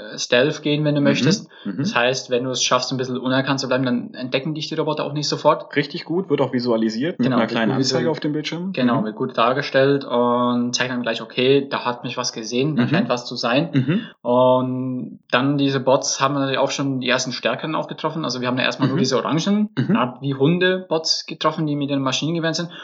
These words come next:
Speaker 1: Und später haben wir noch einen militärischen Bot schon getroffen, der
Speaker 2: Im
Speaker 1: dann auch
Speaker 2: Wald,
Speaker 1: schon mit
Speaker 2: genau.
Speaker 1: Tarnfarben war,
Speaker 2: Mhm.
Speaker 1: im Wald da. Und da haben wir auch gleich mal unsere Personen gut ein bisschen austesten können.
Speaker 2: Mhm.
Speaker 1: Was hältst du so vom Gunplay?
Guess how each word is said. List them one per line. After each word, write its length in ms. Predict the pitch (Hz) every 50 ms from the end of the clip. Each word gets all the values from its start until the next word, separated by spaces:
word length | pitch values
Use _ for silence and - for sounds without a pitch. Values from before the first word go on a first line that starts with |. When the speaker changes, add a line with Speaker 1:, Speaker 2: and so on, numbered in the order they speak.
| - - - -
Speaker 1:
Und 120 | - 123
später 180 | 123 127 131 147
haben 120 | 147 151
wir 60 | 147 139
noch 140 | 135 139
einen 500 | - 117 127 139 139 139 139 139 139 139
militärischen 600 | 135 147 143 135 135 135 139 143 165 165 147 139 113
Bot 160 | 113 113 -
schon 140 | - 117 113
getroffen, 280 | 110 - 117 113 -
der 100 | 113 110
Speaker 2:
Im 40 | 110 120
Speaker 1:
dann 60 | 120
auch 40 | 123
Speaker 2:
Wald, 80 | 113 -
Speaker 1:
schon 100 | 131 123
mit 100 | 117 113
Speaker 2:
genau. 120 | 113 120
Speaker 1:
Tarnfarben 360 | 139 143 - 117 107 104 98
war, 160 | 110 107 110
Speaker 2:
Mhm. 200 | 110 113 131 156 - - - - -
Speaker 1:
im 140 | - 120 110
Wald 280 | 107 104 117 135 131 -
da. 280 | 143 147 151 147 - - - - - - - - -
Und 500 | - 123 123 123 127 127 123 123 120 123
da 100 | - 120 120
haben 100 | 123 143
wir 160 | 135 131 127
auch 120 | 131 131
gleich 200 | - 139 139 139
mal 140 | 147 135 135
unsere 340 | 135 139 147 139 127 131 -
Personen 420 | 135 120 131 139 139 135 127 -
gut 160 | - 139 147
ein 60 | 156 147
bisschen 140 | 135 143 -
austesten 420 | 135 160 156 - 123 - - 104
können. 260 | - 107 117 147 147 -
Speaker 2:
Mhm. 280 | 107 101 101 98 98 101
Speaker 1:
Was 140 | 127 127 156
hältst 160 | 151 156 170
du 40 | 156
so 80 | 165
vom 180 | 160 165 165 147
Gunplay? 480 | 147 151 165 160 - 110 90 90 -